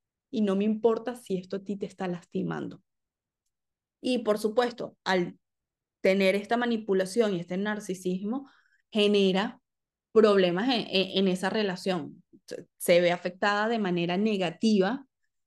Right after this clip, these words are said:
ya que la persona se centra tanto en sí mismo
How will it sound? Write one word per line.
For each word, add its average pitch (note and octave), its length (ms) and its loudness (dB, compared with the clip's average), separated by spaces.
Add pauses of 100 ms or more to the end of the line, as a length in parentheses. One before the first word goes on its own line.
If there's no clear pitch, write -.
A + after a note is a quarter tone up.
ya F#3 200 0
que G#3 280 0
la G#3 280 2
persona G3 680 -4 (280)
se - 260 -2
centra G#3+ 500 -2
tanto A#3 340 2
en B3 100 -2
sí A#3+ 220 -6
mismo A#3+ 600 -2